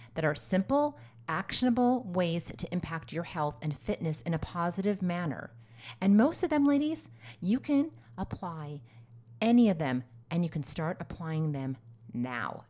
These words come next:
And these apply to anybody, and it doesn't really matter what your fitness level is.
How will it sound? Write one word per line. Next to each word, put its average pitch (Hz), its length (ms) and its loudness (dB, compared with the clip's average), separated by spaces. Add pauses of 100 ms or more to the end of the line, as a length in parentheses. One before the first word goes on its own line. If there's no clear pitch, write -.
(140)
And 208 120 6
these 277 200 4
apply 208 300 -4
to - 200 -6
anybody, 175 380 0
and 170 100 0
it 175 80 -2
doesn't 208 320 2
really 220 240 6
matter 185 600 2
what 170 240 -4
your 214 140 -4
fitness - 440 -2
level 156 300 -2
is. 104 200 -8